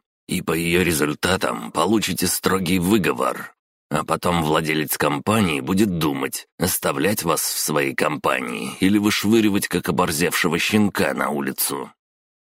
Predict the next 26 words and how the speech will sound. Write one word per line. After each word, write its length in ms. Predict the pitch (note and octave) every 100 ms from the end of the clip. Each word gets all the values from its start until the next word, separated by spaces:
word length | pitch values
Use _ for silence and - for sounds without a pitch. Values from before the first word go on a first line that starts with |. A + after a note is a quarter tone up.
| _ _ _ _
«А 140 | D2 C2+
вот 180 | C2 -
это 260 | E2+ F2 F#2
уже 300 | F2+ E2+ E2+
серьёзное 760 | - F2 F2 E2+ D#2 F2 E2
обвинение, 840 | D#2+ C#2+ E2 E2+ F#2 F#2 D#2 C2 -
Кодзима-сан», 920 | D#2 D2 C#2 C#2+ C2 - E2+ C#2+ B1+ - _
резко 400 | C2 C2+ - D2
ответил 460 | C2+ C#2 C#2 D2 C#2
я. 240 | B1+ A#1 - _ _ _
«Поэтому 420 | C#2+ D2 D2 D2+
требую 380 | - D#2 D#2 D2+
присутствия 680 | D2+ D2 E2 - - D#2+
вашего 460 | D2+ D2 - D2 C#2+
вышестоящего 920 | C#2 D#2 - - D#2+ D2+ D#2 - D2
начальника, 840 | D2 C#2+ - D#2 B1 A#1 - - - _
ввиду 440 | A#2+ A2 G2+ G2 F2+
вашей 300 | E2 - D#2
некомпетентности». 1400 | D#2 D2 D#2 C#2+ C#2+ D#2+ B1+ A1+ - C2 - - B1+ G#1+ _ _ _ _ _ _
«Вы 340 | - E2+ F2+ E2
не 320 | D#2+ D#2+ E2+
имеете 560 | F#2+ F#2+ D#2+ D2+ - G2
права 500 | G2 G#2 F#2+ D2+ D2
здесь 340 | C#2+ D#2 C#2+
ставить 480 | - - D#2+ D2 E2
условия», 680 | D#2 F#2 E2+ D2+ D2+ C#2